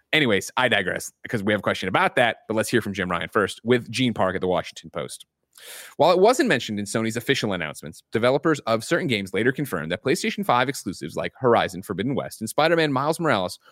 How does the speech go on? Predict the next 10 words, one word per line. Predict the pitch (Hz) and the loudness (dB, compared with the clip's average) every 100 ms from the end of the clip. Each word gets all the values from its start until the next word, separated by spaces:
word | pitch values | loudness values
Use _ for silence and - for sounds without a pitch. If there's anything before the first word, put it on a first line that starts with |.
| - | -2
aren't | 143 156 | 0 2
exclusive | 190 - 117 107 92 | -2 -2 -4 0 0
at | |
all. | 80 52 - _ _ - - | 0 -4 -8 _ _ -18 0
They're | 139 | 2
both | 139 208 | 4 2
releasing | 220 156 127 127 | 2 0 0 -2
PlayStation | - 113 113 107 104 | 0 -2 0 -6 -2
four | 98 95 | -2 2
versions, | 127 110 85 87 | 4 2 -2 -12